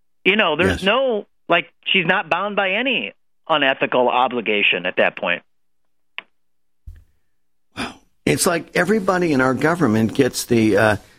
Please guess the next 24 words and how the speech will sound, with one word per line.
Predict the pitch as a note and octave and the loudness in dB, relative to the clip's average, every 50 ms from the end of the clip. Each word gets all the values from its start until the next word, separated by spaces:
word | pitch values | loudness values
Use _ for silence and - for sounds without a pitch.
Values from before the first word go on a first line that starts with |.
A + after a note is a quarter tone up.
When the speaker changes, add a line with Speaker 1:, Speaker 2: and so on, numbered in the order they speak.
| _ _ _ - | _ _ _ 2
Speaker 2:
get | C#3 D3+ D3 | 2 4 4
out | D3 D3 D3 | 4 4 2
of | C3+ A#2 | 2 2
jail | F#2+ A#2+ C3+ D3+ E3 F3 | 2 2 4 4 4 2
card | - - B2+ A2 G#2 G#2 A2 B2 A#2+ A2+ | 0 2 0 2 2 2 0 0 -2 0
brought | A2+ A2+ C3 B2+ - | 2 2 2 2 0
to | - C#3 | 0 2
you | B2+ | 2
by | A2+ G2 A2 A2+ A2 | 4 4 2 2 4
Hunter | A#2+ C3+ C3 B2 A2+ | 2 2 4 2 2
Biden. | G2 A2+ C#3+ F#3 F#3 - - A1+ - - - _ _ _ _ _ _ _ _ _ - | 2 2 2 0 0 -2 -4 -6 -8 -10 -20 _ _ _ _ _ _ _ _ _ -2
I, | D3+ E3 | 0 0
Speaker 1:
<laughs> | D#3 - - | 0 0 2
Speaker 2:
nobody's | E3+ F3 F3+ F#3+ G3+ G3+ G#3 G3+ G3 F3 E3+ | 2 2 2 2 2 2 2 2 2 2 2
accountable, | F3+ F3+ - F3+ E3 F#3+ A3 A#3+ G#3 F3+ C#3+ - - - - - - - _ _ _ _ _ - | 0 2 2 2 2 4 2 2 0 2 0 0 -2 -2 -10 -20 -20 -20 _ _ _ _ _ -2
right? | A2+ A#2+ D3 F3 G#3 A3 - - - _ _ _ _ _ _ - | 2 2 4 4 2 0 -2 -6 -18 _ _ _ _ _ _ -4
I | - F#3+ | -2 0
mean, | G3 G3 F#3+ | 0 0 0
th-, | G#3 F#3+ F#3+ | -2 -2 0
this | - G#3 G3 - | 0 -2 0 0
is | F#3+ E3 | -2 -2
so | - - F#3+ F3+ F3+ | 0 0 0 0 0
bizarre. | - - D#3+ C3 C#3 E3 E3+ F#3 F3 C3 G#2+ - - - - _ _ _ _ - - | 0 0 0 0 2 2 2 2 2 2 0 -2 -6 -16 -20 _ _ _ _ -6 -2
Um, | F#3 F#3 F#3+ F#3 E3 - | 0 0 2 0 -2 -4